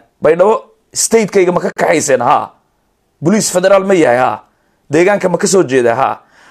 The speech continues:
"Haddii la igu soo simi waayo oo aniga la ii keeni waayo, wallaahi wax badanaa hallaaba," ayuu yiri.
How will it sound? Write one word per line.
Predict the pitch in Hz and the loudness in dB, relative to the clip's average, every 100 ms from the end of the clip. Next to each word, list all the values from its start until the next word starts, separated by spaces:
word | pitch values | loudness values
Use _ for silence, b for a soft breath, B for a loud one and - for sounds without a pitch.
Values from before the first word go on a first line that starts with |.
| b | b
"Haddii | - 143 143 196 214 190 - | -4 -4 -2 0 0 -2 -6
la | 123 151 | -4 -2
igu | 156 185 | -2 -2
soo | - 165 | 0 0
simi | 147 - 208 185 | 0 -2 0 2
waayo | 135 123 120 156 190 - _ | 2 2 2 0 -6 -10 _
oo | 131 | -2
aniga | 143 175 170 | -2 0 0
la | 151 | -2
ii | 131 135 190 - | -6 -6 -8 -6
keeni | - 196 185 | 0 0 0
waayo, | 127 107 107 - _ _ _ _ - | -2 -2 -4 -12 _ _ _ _ -2
wallaahi | 165 156 151 | 2 2 2
wax | 147 131 | 0 0
badanaa | 135 135 127 | 0 -2 -2
hallaaba," | 110 117 110 | 0 0 0
ayuu | 95 92 | -4 -8
yiri. | 67 | -16